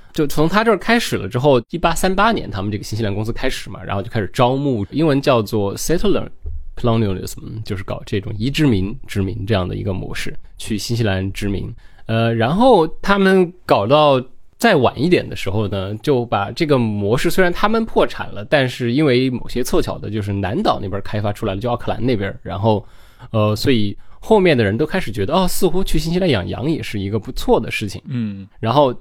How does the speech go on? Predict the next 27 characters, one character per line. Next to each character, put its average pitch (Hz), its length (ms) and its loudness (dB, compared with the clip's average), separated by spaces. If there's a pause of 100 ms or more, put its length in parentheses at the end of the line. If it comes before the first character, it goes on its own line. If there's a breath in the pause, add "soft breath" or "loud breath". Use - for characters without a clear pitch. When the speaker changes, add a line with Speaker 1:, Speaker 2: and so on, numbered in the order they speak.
(140)
Speaker 1:
这 233 180 4
个， 117 160 0
尤 123 160 4
其 - 120 0
是 160 200 -2 (120)
再 214 220 2
往 - 140 -2
后 175 320 2
这 110 120 0
一 98 100 0
波 98 220 -2
人， - 100 -12 (140)
他 117 160 -2
们 120 100 2
在 117 140 0
宣 147 280 0
传 95 220 0
当 101 180 0
中 104 160 -2
就 123 60 -2
会 127 140 2 (120)
更 120 320 2 (140)
多 185 320 4
的 101 240 2
这 120 140 0
样 104 240 2
的 90 200 -6